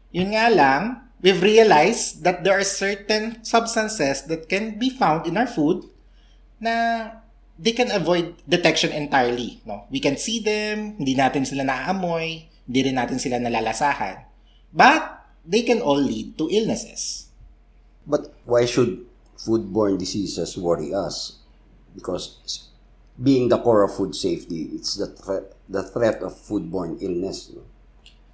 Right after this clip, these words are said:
Speaker 1: Yes, precisely, no? Uh, foodborne diseases remain a cause for concern in nations around the world.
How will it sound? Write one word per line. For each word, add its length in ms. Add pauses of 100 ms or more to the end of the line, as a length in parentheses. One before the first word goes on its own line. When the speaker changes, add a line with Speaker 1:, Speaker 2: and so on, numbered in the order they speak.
Speaker 1:
Yes, 400
precisely, 640
no? 320 (320)
Uh, 320
foodborne 560
diseases 880
remain 560
a 160
cause 400
for 240
concern 560
in 240
nations 480
around 320
the 80
world. 240